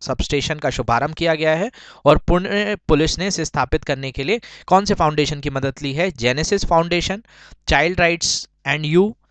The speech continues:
चाइल्ड लाइन इंडिया फाउंडेशन या होप for चिल्ड्रन फाउंडेशन। तो इसका सही उत्तर है आपका होप for चिल्ड्रन फाउंडेशन। इसके बारे में बात करें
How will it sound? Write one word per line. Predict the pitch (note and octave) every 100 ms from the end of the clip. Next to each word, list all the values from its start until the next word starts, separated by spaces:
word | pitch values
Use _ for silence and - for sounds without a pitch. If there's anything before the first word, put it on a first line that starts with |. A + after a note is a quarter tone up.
| _ _ _ -
चाइल्ड | D3 E3+ F#3
लाइन | D#3+ E3+ F3
इंडिया | D3 D3 E3
फाउंडेशन | F3 E3+ E3+ E3+ - G#3+
या | G#3+
होप | D3+ D3+ G3
for | - F3+ F3
चिल्ड्रन | - C#3 C#3+
फाउंडेशन। | C3 A#2+ A#2 A2 A2 A2+
तो | C3
इसका | -
सही | C3+ D3+ F3
उत्तर | E3 E3+ D#3+
है | F#3+ - - -
आपका | B2+ - E3
होप | C#3+ D#3
for | - E3+
चिल्ड्रन | - C#3 D3 E3+
फाउंडेशन। | E3 D#3+ E3 G#3 G3
इसके | - D3
बारे | A#2+ C#3+
में | D#3+
बात | D3+ D3+
करें | - E3+